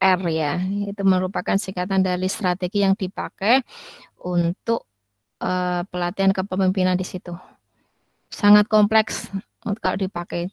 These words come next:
Kita cari yang lebih sederhana saja. Baik, kita lanjutkan ya.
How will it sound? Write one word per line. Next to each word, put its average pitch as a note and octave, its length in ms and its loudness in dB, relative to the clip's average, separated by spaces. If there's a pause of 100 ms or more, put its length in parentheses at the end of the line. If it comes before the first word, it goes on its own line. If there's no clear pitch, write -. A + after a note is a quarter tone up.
Kita - 160 -2
cari F3+ 320 0
yang F#3 160 0
lebih F#3 240 -4
sederhana F3+ 560 -2
saja. F3 320 -8 (640)
Baik, A3+ 400 2
kita - 800 -8 (100)
lanjutkan G#3+ 400 4
ya. F#3+ 240 2